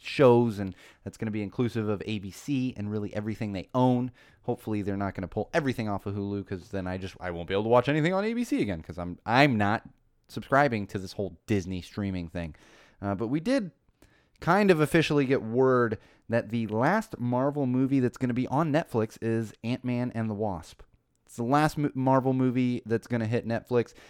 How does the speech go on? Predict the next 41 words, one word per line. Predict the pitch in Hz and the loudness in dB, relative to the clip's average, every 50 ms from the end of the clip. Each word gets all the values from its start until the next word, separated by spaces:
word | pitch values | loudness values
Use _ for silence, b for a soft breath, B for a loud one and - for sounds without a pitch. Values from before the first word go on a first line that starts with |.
| B B B B | B B B B
Uh, | 104 104 - | -6 -4 -2
I | - 135 | 2 4
imagine | 139 139 139 143 151 170 190 202 175 165 156 143 | 4 4 4 4 6 6 6 6 6 4 2 2
that | 139 135 131 | 4 4 2
is | 127 113 | 2 2
also | - 131 135 - 139 | 0 -2 0 0 0
inclusive | 127 - 143 135 113 117 104 | 0 2 2 2 2 2 0
of | 107 104 95 | -2 -2 0
all | - - 143 160 156 | 4 6 8 8 8
Disney | 123 117 127 131 123 139 143 135 | 8 8 6 6 6 4 2 2
movies, | 135 135 135 127 135 131 120 113 | 4 2 2 2 2 0 -2 0
but | - 123 113 | -2 -2 -2
it's | 104 - | 0 2
definitely | 123 120 120 - 123 113 110 | 2 2 2 2 0 0 0
the | 107 107 | 0 0
last | 107 104 101 110 | 0 -2 0 -2
Marvel | 110 110 117 123 131 131 120 123 120 | -2 2 6 8 8 8 8 6 2
movie | 117 117 110 113 | 2 0 0 0
that's | 110 95 - | -2 -4 -4
gonna | - 107 104 | -4 -4 -2
hit | 110 92 - | -2 -4 -4
Netflix. | 104 101 - - - 107 101 98 - - b b b b b b b | -4 -6 -4 -2 0 0 0 0 -2 -10 b b b b b b b
Uh, | 95 98 - - | -8 -6 -6 -4
after | 110 110 110 - 120 113 | -4 -4 -4 -2 -2 0
that, | 104 104 107 107 101 - _ _ _ _ - | 0 2 0 0 -2 -4 _ _ _ _ 0
all | 104 117 117 113 117 113 | 4 6 8 8 8 6
of | 101 98 | 4 4
their, | 110 110 107 104 - 101 98 | 4 4 4 4 0 -4 -4
all | 101 110 110 | 0 0 2
the | 107 107 | 2 2
Marvel | 110 117 117 110 110 107 | 4 4 2 2 0 -2
films | - 123 113 107 101 107 | -2 -2 -2 -2 -2 -2
and | 107 | -2
all | 104 104 | 0 0
Disney | 95 104 101 104 101 | 0 0 0 0 -2
properties | - 107 101 98 - 104 101 95 - - | 0 0 -2 -2 -2 -6 -8 -8 -8 -6
are | 101 98 95 - | -6 -6 -6 -4
only | - 107 107 107 107 104 | -6 -6 -6 -6 -6 -6
going | 98 107 101 101 98 92 | -6 -6 -6 -6 -6 -8
to | 104 95 | -10 -8
be | 92 101 101 98 92 | -8 -6 -6 -6 -8